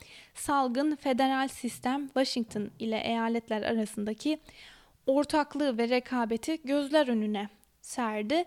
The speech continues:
Trump karantina önlemlerini protesto edenleri destekliyor ve önlemleri gevşetmenin de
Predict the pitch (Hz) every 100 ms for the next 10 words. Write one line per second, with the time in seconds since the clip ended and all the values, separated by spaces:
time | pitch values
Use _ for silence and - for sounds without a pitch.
0 | - - - 269 294 - - 285 262 254
1 | - 233 240 240 233 220 233 302 302 311
2 | 311 320 302 - 202 208 214 214 247 269
3 | 262 254 - 294 - 226 262 226 - -
4 | - - 196 269 269 262 254 254 247 269
5 | 247 240 - 220 226 233 311